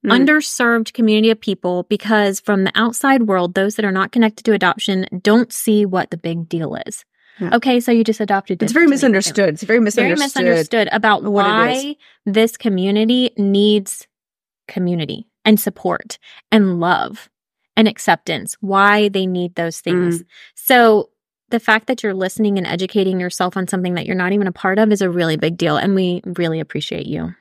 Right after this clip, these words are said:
Speaker 1: Oh, yeah. Absolutely. Um, this was fun. This
Speaker 2: Yeah.
Speaker 1: was a fun episode.
Speaker 2: Yeah.
Speaker 1: Yeah, we have two more in this series, so I hope you, y'all continue to listen. So before we wrap up, Mal, we always do a fun little, since this is the Funding Love podcast,
Speaker 2: Mm-hmm.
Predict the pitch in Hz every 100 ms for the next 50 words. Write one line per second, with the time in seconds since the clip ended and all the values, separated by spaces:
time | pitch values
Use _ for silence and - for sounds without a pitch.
0 | _ - 190 170 160 160 - _ _ 196
1 | 214 202 180 - 170 160 - - - 202
2 | 202 196 214 294 294 285 277 202 165 _
3 | _ _ _ - 226 233 226 233 214 208
4 | 220 190 170 _ _ _ - 220 359 208
5 | 196 208 - 285 262 262 254 - 247 233
6 | 277 311 233 214 233 226 233 196 208 202
7 | 202 214 214 214 180 196 294 311 294 294
8 | - - - - 294 269 330 403 359 285
9 | 196 214 233 - 208 190 208 220 - 208
10 | 214 240 240 214 202 196 196 - 196 196
11 | 196 180 175 165 190 196 226 233 220 233
12 | 240 233 208 233 285 294 240 214 180 -
13 | 196 185 208 214 196 220 240 226 226